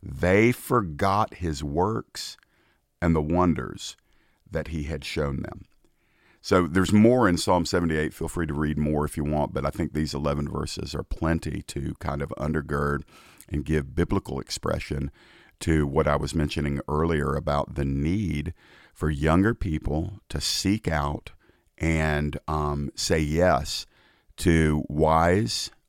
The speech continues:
um, willing, and spirit-filled, biblically grounded older people that can help them as younger people in their journey. And there's a,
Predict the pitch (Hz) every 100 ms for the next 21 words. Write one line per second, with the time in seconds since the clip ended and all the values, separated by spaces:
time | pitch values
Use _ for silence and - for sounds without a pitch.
0 | - 73 73 73 73 69 71 - - -
1 | - 69 78 82 87 110 117 - _ _
2 | _ _ _ _ _ _ 82 80 80 78
3 | - - - - 98 104 110 - 101 92
4 | 90 78 67 85 92 - 90 73 76 71
5 | 73 73 - 80 82 92 82 76 69 76
6 | 73 76 73 - 78 69 69 73 - -
7 | - - 73 78 73 71 67 87 143 -
8 | 73 - 80 - _ _ _ 87 90 92
9 | 98 120 - - - _ _ _ _ _
10 | _ - 87 87 82 71 85 82 80 80